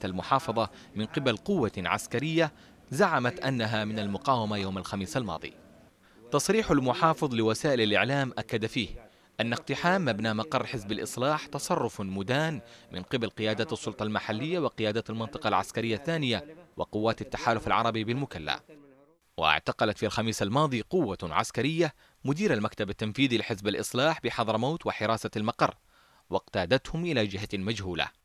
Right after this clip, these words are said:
هذه الحادثة شهدت رفضا قاطعا أعلنت عنه السلطات المحلية وسبعة عشر حزبا ومكونا وحركة سياسية وطلابية في حضرموت، أدانت خلالها حملات المداهمات والاعتقالات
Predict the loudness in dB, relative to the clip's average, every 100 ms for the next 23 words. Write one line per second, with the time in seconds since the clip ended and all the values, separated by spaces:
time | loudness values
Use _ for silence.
0 | _ _ _ _ 0 2 4 4 4 2
1 | 2 2 2 2 0 2 2 2 2 0
2 | 0 -2 -4 0 0 4 4 4 0 2
3 | 2 0 0 -2 -2 -4 -2 -2 -2 0
4 | -2 2 0 2 -2 -2 0 0 0 4
5 | 4 6 2 2 0 0 -2 -2 -4 0
6 | 0 -2 0 0 2 -2 -2 -6 _ 4
7 | 8 10 8 6 -2 -2 2 4 4 4
8 | 2 4 2 0 0 2 4 4 4 2
9 | 2 -2 -2 0 2 2 0 -6 _ _
10 | -4 2 2 2 -2 2 2 2 0 0
11 | 0 2 2 0 0 0 0 0 0 0
12 | -2 -2 -2 -4 0 2 2 0